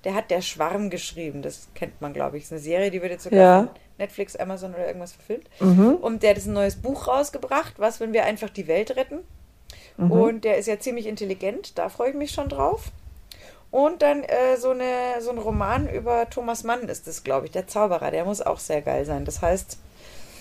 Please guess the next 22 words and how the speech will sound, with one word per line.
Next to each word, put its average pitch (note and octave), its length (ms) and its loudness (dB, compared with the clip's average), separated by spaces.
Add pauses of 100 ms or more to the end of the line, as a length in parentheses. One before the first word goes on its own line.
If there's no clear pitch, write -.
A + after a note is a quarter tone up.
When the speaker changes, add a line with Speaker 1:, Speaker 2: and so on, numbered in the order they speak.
(340)
Speaker 1:
das - 200 -8
Wochenende, A#3 520 2
äh, G#3+ 680 2 (880)
Jogginghose, C4 800 6 (140)
Hoodie, B3+ 480 0 (1400)
Haus A3+ 280 4
nur B3 200 2
für A#3+ 140 2
den A3 160 -2
Hund C4 200 -2
verlassen C4 580 0 (280)
und G3 140 8
ein F3+ 180 10
Speaker 2:
Mhm. F3+ 40 10
Speaker 1:
bisschen G#3+ 240 8
lesen. F3 380 -12 (1300)
Das F3 220 -12
wird, F#3 180 -6
glaub F3+ 200 -4
ich, F3 140 -10
sehr E3+ 260 -2
geil. - 340 -4